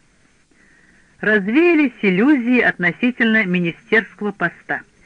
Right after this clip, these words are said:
Уволенный в запас генерал Вальдомиро Морейра решил вернуться исключительно к литературной работе, завоевать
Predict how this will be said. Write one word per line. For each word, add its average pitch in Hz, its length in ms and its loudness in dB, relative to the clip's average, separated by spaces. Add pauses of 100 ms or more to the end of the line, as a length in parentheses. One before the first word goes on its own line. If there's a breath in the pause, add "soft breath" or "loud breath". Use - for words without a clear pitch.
(320 soft breath)
Уволенный 262 600 2
в 202 60 -8
запас 247 420 0
генерал 208 440 0
Вальдомиро 226 720 2
Морейра 196 580 -2 (340 loud breath)
решил 196 340 -2
вернуться 254 540 0
исключительно 254 760 -2
к - 60 -14
литературной 214 840 -2
работе, 160 540 -6 (380 loud breath)
завоевать 233 560 0